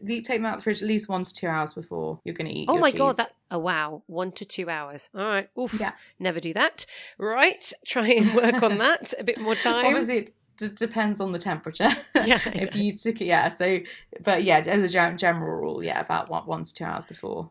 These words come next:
Speaker 2: Good
Speaker 1: Yeah.
Speaker 2: to know. Now, I genuinely promise you this is the last question,
Speaker 1: <laughs>
Speaker 2: which is, we've talked about actual cheeses, but I just wanna finish off with cheesy dishes. So I don't know whether we want to talk about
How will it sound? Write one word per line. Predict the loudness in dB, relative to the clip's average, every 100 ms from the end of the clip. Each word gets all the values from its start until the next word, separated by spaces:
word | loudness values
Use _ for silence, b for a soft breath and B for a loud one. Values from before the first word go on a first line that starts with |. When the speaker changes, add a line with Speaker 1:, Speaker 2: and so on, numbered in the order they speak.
| -6
Speaker 2:
Good |
Speaker 1:
Yeah. | -6
Speaker 2:
to | -6
know. | -8 -10 -12
Now, | 2 4 4 0 _ _ 0
I | 2
genuinely | 4 4 6 4 0 -2
promise | -2 0 -2 -4
you |
this | -8 -8
is | -8
the | -6
last | -4 -4 -6 -10 -12 -14 -8
question, | -2 2 2 2 0 2 2
Speaker 1:
<laughs> |
Speaker 2:
which | 2 4
is, | 2 0 -8 B B -6
we've | -4
talked | -2 -2 0
about | 0 0 _
actual | 0 0 -2 -6 -4
cheeses, | -4 -6 -8 -10 -10 -10 -12 B B B 0
but |
I | 2
just | 2 0
wanna | 0 -4
finish | 0 0 2 0
off | -2 -4
with | -2
cheesy | 0 0 2 0 0 -6 -4
dishes. | -2 0 0 -4 -8 -8 -8
So | -4 -2 0 -2 -4
I | -4 -2 0 -2 -2
don't | -2 -2 -4 -6
know | -4 -2 -2 -2 -2
whether | -4 -6 -4 -4 -4 -4
we | -6
want | -4 -6 -6
to | -10
talk | -8 -8 -8
about | -8 -6 -6 -8